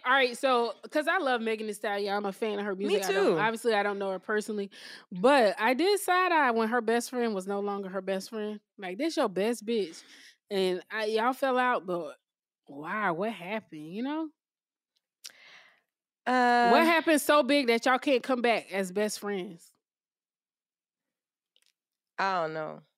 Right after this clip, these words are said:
Speaker 2: I don't know. That, now we going back into the case. And I, listen, I believe Tory Lanez is guilty.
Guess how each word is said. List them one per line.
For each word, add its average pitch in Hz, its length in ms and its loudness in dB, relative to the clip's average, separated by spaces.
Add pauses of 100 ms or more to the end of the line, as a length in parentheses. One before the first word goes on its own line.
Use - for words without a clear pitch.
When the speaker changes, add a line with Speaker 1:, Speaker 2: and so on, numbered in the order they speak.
(360)
Speaker 2:
I 180 140 2
don't 170 160 0
know. 147 220 -6 (220)
That, 180 280 4
now 180 140 4
we 226 120 2
going 202 260 4
back 160 200 2
into 160 180 -8
the 156 80 -8
case. 160 340 -4
And 196 140 0
I, 285 260 4 (100)
listen, 175 420 -2 (1040)
I 294 180 6
believe 277 320 4
Tory 233 280 4
Lanez 180 240 2
is 151 120 -10
guilty. 147 460 -4